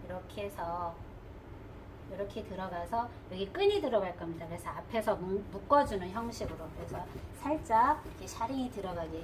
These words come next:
해줄 겁니다. 그래서 이렇게 해주었고요. 좀 끌어오겠습니다.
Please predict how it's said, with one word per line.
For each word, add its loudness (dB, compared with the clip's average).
해줄 -2
겁니다. 2
그래서 -6
이렇게 -2
해주었고요. -2
좀 -8
끌어오겠습니다. -6